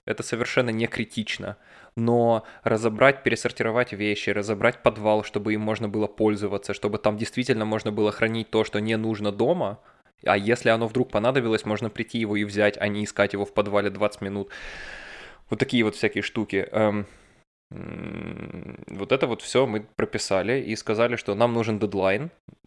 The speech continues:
Дедлайном была бы любая дата, на которую мы бы купили билеты в Барсу.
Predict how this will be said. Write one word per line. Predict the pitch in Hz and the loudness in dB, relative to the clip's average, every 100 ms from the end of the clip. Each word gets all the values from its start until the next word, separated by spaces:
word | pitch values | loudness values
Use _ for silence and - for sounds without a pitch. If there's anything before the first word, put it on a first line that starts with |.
| _ - | _ -6
Дедлайном | 107 104 113 127 107 | -2 4 4 2 -2
была | 101 113 117 | -2 0 0
бы | 98 104 101 98 95 92 - | 0 0 0 0 -2 -6 -6
любая | 104 104 107 98 | -4 4 4 4
дата, | 95 127 - 107 101 | 4 4 4 2 2
на | 104 | -2
которую | 101 110 117 104 | -2 0 2 0
мы | 107 | -2
бы | 107 | -6
купили | - 107 107 | -6 -4 -2
билеты | 101 101 104 98 | 0 0 0 -2
в | |
Барсу. | 92 87 - 82 | -2 -2 -4 -12